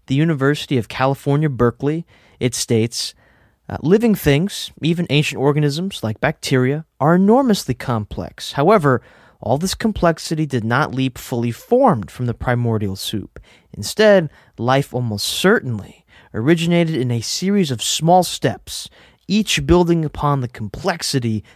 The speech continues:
that evolved previously." The journal N C B I states, "The first step in the emergence of D N A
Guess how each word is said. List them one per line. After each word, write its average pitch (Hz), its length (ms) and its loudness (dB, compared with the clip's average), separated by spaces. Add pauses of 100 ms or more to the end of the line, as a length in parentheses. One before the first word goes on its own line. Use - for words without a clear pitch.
(120)
that 127 120 -4
evolved 107 640 -6
previously." - 720 -4 (460)
The 135 200 -4
journal 175 300 4
N 151 160 2
C 190 180 -2
B 175 200 0
I 113 180 2
states, - 540 -6
"The 123 260 -6
first 196 240 0
step - 380 -2
in 117 80 -6
the 113 160 0
emergence 160 400 0
of 139 160 -8
D 175 180 0
N 147 120 2
A 85 300 -6